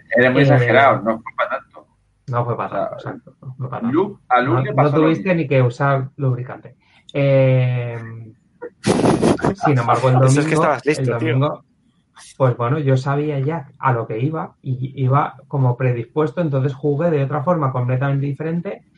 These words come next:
Speaker 2: y sorprendí y yo creo que, bueno, pues a ver, cometí mis fallos, evidentemente. Ya Ander ya me lo dijo, pero,
Speaker 1: Yo realmente
Speaker 2: pero la
Speaker 1: también
Speaker 2: partida,
Speaker 1: fallé.
Speaker 2: la partida estuvo ahí, ¿eh? La partida estuvo ahí. Así que
Speaker 1: Estuvo cerquita, estuvo cerquita.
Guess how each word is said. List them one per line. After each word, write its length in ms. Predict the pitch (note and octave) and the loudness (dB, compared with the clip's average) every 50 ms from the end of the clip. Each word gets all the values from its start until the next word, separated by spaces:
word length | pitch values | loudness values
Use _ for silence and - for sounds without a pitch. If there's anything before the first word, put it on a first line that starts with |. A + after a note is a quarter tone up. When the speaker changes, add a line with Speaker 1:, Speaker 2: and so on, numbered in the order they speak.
| _ _ _ _ | _ _ _ _
Speaker 2:
y 100 | - D3+ | -8 -4
sorprendí 680 | C3+ D3 B2+ B2 - A#2 A2+ A#2 B2 C#3+ F#3 A3 - - | 0 0 0 0 -2 -4 -4 -2 -2 -2 -2 -4 -4 -6
y 120 | C#3 B2+ | -6 -4
yo 140 | A#2+ A2+ A2 | -4 -4 -6
creo 160 | - B2+ B2+ | -4 -6 -4
que, 100 | - C#3 | -4 -4
bueno, 380 | C3 - A#2+ C3 D#3+ D3+ C#3 - - | -6 -4 -4 -4 -4 -6 -8 -10 -12
pues 220 | - G#2+ - _ _ | -14 -16 -16 _ _
a 80 | - A#2 | -12 -10
ver, 240 | A#2+ B2 B2 B2+ - - _ | -8 -8 -10 -10 -14 -16 _
cometí 340 | - A#2 A2 A2 - B2+ A#2+ | -14 -12 -12 -10 -10 -6 -2
mis 200 | B2 C3 C3 C3 | -2 0 0 0
fallos, 320 | - C3 C3 C3+ C3+ B2 B2 | 0 0 0 0 0 -2 -4
evidentemente. 840 | A#2 A2+ A#2 A2+ A2+ A#2 A#2+ B2 - - B2+ C#3+ C#3+ C3+ B2+ B2+ - _ _ _ _ | -6 -8 -10 -10 -10 -12 -12 -12 -8 -6 -6 -6 -6 -8 -10 -12 -14 _ _ _ _
Ya 480 | - C3+ A#2 A#2 A#2 A#2 A2+ A2 A2 A2 | -10 -8 -8 -6 -6 -6 -6 -6 -6 -6
Ander 240 | A2+ A#2 A#2 A#2 A#2 | -6 -6 -6 -6 -6
ya 140 | A#2 A#2 A#2 | -8 -8 -10
me 80 | A2 | -10
lo 100 | G#2+ G#2+ | -10 -8
dijo, 360 | G#2+ A#2 C3 C3 - C3+ B2+ - | -6 -6 -6 -6 -6 -8 -8 -8
pero, 540 | B2 A2+ G#2+ G#2+ G#2+ A2 A2 A2 A2 B2 C3+ _ _ _ _ _ _ _ _ _ _ _ _ _ _ _ _ _ _ | -8 -10 -8 -8 -8 -10 -10 -10 -12 -14 -18 _ _ _ _ _ _ _ _ _ _ _ _ _ _ _ _ _ _
Speaker 1:
Yo 80 | - G2 | -10 -8
realmente 260 | G2 G2+ G#2+ G#2+ - G#2+ | -6 -6 -6 -8 -2 0
Speaker 2:
pero 120 | C3 B2+ | 2 4
la 120 | A#2+ A2+ | 4 4
Speaker 1:
también 100 | A#2 A2 | 2 0
Speaker 2:
partida, 200 | A2 - A#2 A2+ | 0 0 2 2
Speaker 1:
fallé. 100 | B2+ C3 - C#3+ | 2 2 2 2
Speaker 2:
la 120 | B2+ A#2 | 2 2
partida 340 | A#2+ A#2 - B2+ B2 A#2+ B2+ | 2 0 0 2 2 4 4
estuvo 320 | B2+ B2+ - E3+ C#3+ B2 B2 | 4 4 4 4 6 6 6
ahí, 220 | C#3+ D3+ C#3 B2+ | 6 6 6 4
¿eh? 80 | A#2 B2 | 4 2
La 120 | A#2+ - | -2 -2
partida 360 | - A2 - - B2+ B2+ C#3+ | -4 -4 -4 -2 0 0 0
estuvo 300 | D3 C3+ - D3+ C3 A#2 | 0 0 0 2 2 2
ahí. 200 | A2 A2 B2 C3 C3 _ _ _ _ _ _ _ _ _ _ _ - | 2 0 -2 -6 -8 _ _ _ _ _ _ _ _ _ _ _ -14
Así 280 | C3 B2+ - B2+ A2+ | -14 -10 -8 -8 -4
que 300 | - C3 C3 C#3 D#3 E3+ F#3+ - _ | 0 2 2 2 2 -2 -6 -14 _
Speaker 1:
Estuvo 220 | - - A2+ - - | -12 -8 -8 -8 -8
cerquita, 400 | - - - - A2+ - - G#2 | -10 -14 -20 -20 -20 -16 -14 -14
estuvo 260 | G2 - - G#2 G#2+ | -14 -12 -14 -18 -16
cerquita. 480 | G#2+ A#2 A2+ A2+ _ - - - _ _ | -14 -14 -14 -14 _ -20 -20 -20 _ _